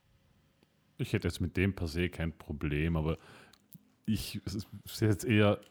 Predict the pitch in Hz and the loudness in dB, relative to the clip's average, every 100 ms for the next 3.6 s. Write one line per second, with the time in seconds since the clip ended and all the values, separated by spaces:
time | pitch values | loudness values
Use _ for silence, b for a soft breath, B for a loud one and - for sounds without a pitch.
0 | _ _ 101 - 107 107 101 92 98 90 | _ _ -12 0 4 6 6 4 2 4
1 | 87 104 90 82 85 82 - _ _ _ | 2 2 2 2 2 2 0 _ _ _
2 | 85 80 80 73 _ _ _ _ _ _ | -8 -6 -6 -8 _ _ _ _ _ _
3 | _ - 85 - 82 | _ -6 -4 0 0